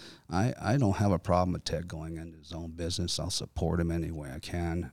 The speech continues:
um, because if they're doing that for the right reasons,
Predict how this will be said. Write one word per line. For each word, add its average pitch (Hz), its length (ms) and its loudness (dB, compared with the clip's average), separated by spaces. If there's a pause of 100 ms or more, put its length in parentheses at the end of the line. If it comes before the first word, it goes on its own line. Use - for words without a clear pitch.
(100)
um, 82 460 -8
because 87 580 -4 (340)
if 78 200 -4
they're 104 160 6
doing 98 340 4
that 80 240 -4
for - 80 -4
the 82 100 0
right 80 240 -2
reasons, 85 560 -2